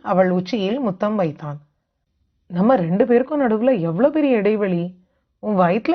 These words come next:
இருந்தப்ப கூட இவ்ளோ இல்ல. பகல்ல நல்லா தூங்குறாங்க, ராத்திரி எல்லாம் முழிச்சிருக்காங்க.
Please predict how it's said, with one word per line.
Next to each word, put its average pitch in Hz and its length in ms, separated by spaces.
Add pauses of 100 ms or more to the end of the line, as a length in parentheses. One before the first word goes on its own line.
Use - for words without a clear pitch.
இருந்தப்ப 233 360
கூட 214 180
இவ்ளோ 208 340
இல்ல. 190 380 (520)
பகல்ல 247 380
நல்லா 190 440
தூங்குறாங்க, 190 680 (420)
ராத்திரி 247 340
எல்லாம் 214 340
முழிச்சிருக்காங்க. 180 640